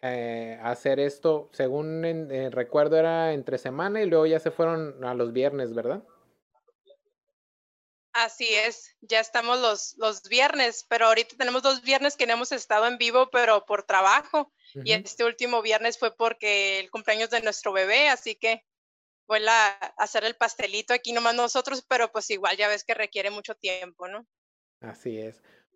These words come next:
Speaker 1: Oigan, y, pues, se atravesó el diez de mayo, se atravesó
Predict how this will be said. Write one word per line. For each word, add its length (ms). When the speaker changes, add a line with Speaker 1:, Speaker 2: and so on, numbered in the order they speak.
Speaker 1:
Oigan, 460
y, 360
pues, 220
se 80
atravesó 540
el 120
diez 220
de 80
mayo, 520
se 120
atravesó 680